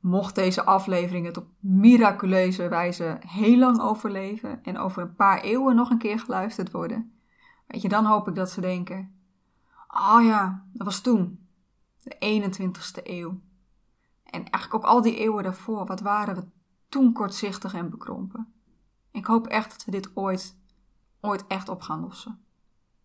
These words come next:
Ja, en de derde reden, dat was dat ik me eigenlijk ook wel even afvroeg van, past het onderwerp wel in deze podcast? En honestly, ik denk juist van wel. Ik sta voor de superkrachten in ieder mens.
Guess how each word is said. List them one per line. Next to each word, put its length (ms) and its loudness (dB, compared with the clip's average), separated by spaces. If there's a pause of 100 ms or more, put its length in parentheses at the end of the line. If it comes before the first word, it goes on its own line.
(1300)
Ja, 100 -14
en 120 -4
de 180 -2
derde 380 2
reden, 600 0
dat 160 -6
was 640 -2 (420)
dat 120 -6
ik 60 -8
me 60 4
eigenlijk 320 4
ook 60 -2
wel 80 0
even 120 -4
afvroeg 420 -4
van, 300 -10
past 280 0
het 200 -8
onderwerp 540 -6
wel 140 -8
in 120 -6
deze 340 -8
podcast? 800 -16 (720)
En 160 -10
honestly, 720 0 (440)
ik 200 2
denk 180 0
juist 320 -4
van 240 -12
wel. 360 -10 (1300)
Ik 180 0
sta 340 2
voor 220 -4
de 60 -8
superkrachten 680 -2
in 160 -4
ieder 200 0
mens. 520 -10